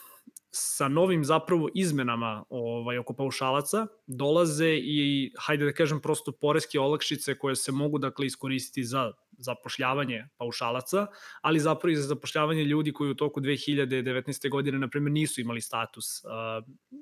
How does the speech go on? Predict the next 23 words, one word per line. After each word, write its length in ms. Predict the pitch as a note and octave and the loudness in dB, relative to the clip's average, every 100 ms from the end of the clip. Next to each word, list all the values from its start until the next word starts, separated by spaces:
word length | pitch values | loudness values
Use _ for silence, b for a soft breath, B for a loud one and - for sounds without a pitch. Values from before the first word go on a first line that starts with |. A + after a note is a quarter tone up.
| D4 - D#3 | -20 -12 -8
status 380 | - C3 - B2 | -2 -2 -2 -4
zapravo, 400 | A#2+ A#2+ B2+ A#2 | -4 -4 -4 -2
ovaj, 140 | A#2+ | -2
zaposlenog. 600 | A#2+ A#2 - A2+ A#2 A2+ _ _ _ _ - - D3+ | -2 -4 -6 -12 -14 -16 _ _ _ _ -20 -16 -6
To 80 | C#3 | -2
mogu 200 | C3+ C3 | -2 -2
biti 260 | C3 B2 | -4 -6
paušalci 540 | A2 A#2 D3 D#3 E3 F3+ | -8 -4 2 2 4 2
ili 140 | E3+ | 2
to 80 | F3 | 2
mogu 200 | E3+ F3 | 2 2
biti 260 | E3+ F3 | 2 2
novozaposleni 840 | E3 D3+ A2+ A2 - B2 D3+ F#3 G#3+ B B B B | 2 2 0 -4 -6 -4 2 2 2 B B B B
i 180 | D3+ D3 | -4 -2
to 260 | - F3 | 6 6
je 160 | F#3+ E3 | 8 6
omogućeno 500 | D3+ D#3 F3 E3+ D#3+ | 4 4 4 4 0
firmama 380 | - F3 F3 D#3 | 2 2 4 2
na 160 | C3+ | 2
taj 180 | E3 E3 | 2 4
način, 360 | D#3 D#3+ F3 D3+ | 4 2 2 2
dakle, 300 | C#3+ D3 D3 | 2 4 2
da 300 | C#3 C3+ | 4 4